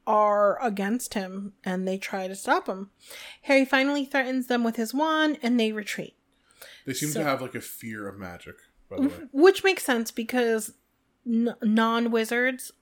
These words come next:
Speaker 2: Are not
Speaker 1: other
Speaker 2: allowed.
Speaker 1: magical beings are not allowed to have wands, um, per the laws.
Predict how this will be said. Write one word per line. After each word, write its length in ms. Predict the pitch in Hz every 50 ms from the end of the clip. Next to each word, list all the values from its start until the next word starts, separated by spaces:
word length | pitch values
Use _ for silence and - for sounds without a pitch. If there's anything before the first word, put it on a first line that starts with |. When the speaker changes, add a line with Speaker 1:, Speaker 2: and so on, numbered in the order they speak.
| _ - -
Speaker 2:
Are 100 | 202 196
not 60 | 262
Speaker 1:
other 160 | 247 247 254 247
Speaker 2:
allowed. 80 | 247
Speaker 1:
magical 420 | 240 233 233 226 247 233 - 262 233
beings 600 | 220 240 233 233 233 240 240 240 240 247 240 233
are 160 | - 220 214
not 220 | 214 214 208 208 208 208
allowed 260 | 208 208 202 196 196
to 80 | 202 202
have 140 | 190 202 190
wands, 360 | 185 165 - 185 202 196 - - _ _ _ - - - - - - - - - - - - _
um, 380 | - 196 190 190 180 180 185 180 -
per 260 | - - 226 220 220 214
the 100 | 220 214
laws. 500 | 214 - - - - - - - -